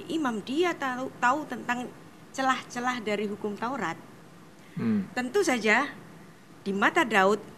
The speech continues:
Speaker 1: dia tahu kalau it-, kalau itu istri orang, dan kalau dia melakukan perzinahan dengan dia, dia nggak akan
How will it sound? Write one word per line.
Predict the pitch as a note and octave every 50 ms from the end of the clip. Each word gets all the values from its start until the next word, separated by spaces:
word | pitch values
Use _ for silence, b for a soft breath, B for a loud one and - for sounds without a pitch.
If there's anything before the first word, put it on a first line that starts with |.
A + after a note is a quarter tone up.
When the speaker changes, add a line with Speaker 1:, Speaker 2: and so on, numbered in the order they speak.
| - - -
Speaker 1:
dia | - G#3+ G#3
tahu | G#3 G#3 G3+ F#3+ F3+
kalau | D3 E3+ F3+ F#3+ G3 -
it-, | - A#3+ - - - - - - - -
kalau | - - G3+ G#3 G3+ -
itu | - C4+ - C#4+ G3 F3+
istri | - A#3 - - F#3+ -
orang, | - A3 B3 B3 G#3+ F#3 F3 F#3 F#3+ F#3 - - - - - -
dan | G3+ F#3 F#3
kalau | F3+ - G#3+ G#3+ G#3+ G3+
dia | G3 G#3 A3 B3+ D#4 C#4+ B3+
melakukan | A3 G#3+ G#3+ G#3 G#3 G3+ G#3 G#3 G#3 G3 F3
perzinahan | - F3 E3 - - G3+ A3 C4 A#3+ G#3+ G#3
dengan | G3 F#3 F3+ F3 F3+ F3 F3+
dia, | G3 A3+ G3+ F3+ - B B B B B B B B
dia | - B3+ D#4 F4
nggak | E4+ C#4+ B3+ G#3 - - A3
akan | - B3+ B3+